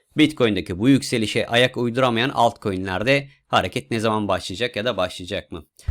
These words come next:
Ee, değişik bir haber. Ve günün en önemli haberlerden bir tanesi. Trump sonunda dokuz yüz milyar dolarlık teşvik paketini onayladı.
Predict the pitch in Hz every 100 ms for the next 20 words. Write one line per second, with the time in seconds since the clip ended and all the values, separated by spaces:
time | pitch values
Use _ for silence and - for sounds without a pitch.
0 | - - - _ _ 104 92 95 92 92
1 | 98 95 - 120 107 107 - - 123 123
2 | 131 139 143 135 120 117 110 98 135 196
3 | 170 147 120 - 110 135 139 139 - 151
4 | 160 123 110 117 95 104 214 214 165 127
5 | 117 107 92 139 139 107 135 _ - 147
6 | - - 120 107 - 135 120 113 98 85
7 | 76